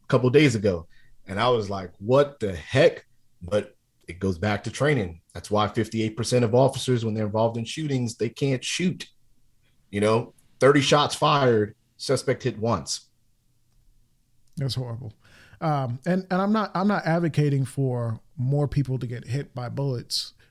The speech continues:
Speaker 2: from the police, but if there is a situation where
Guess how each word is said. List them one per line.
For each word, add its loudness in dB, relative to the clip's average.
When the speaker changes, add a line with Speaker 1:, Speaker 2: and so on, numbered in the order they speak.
Speaker 2:
from -4
the -4
police, -4
but -6
if -2
there 2
is 2
a 0
situation -2
where -6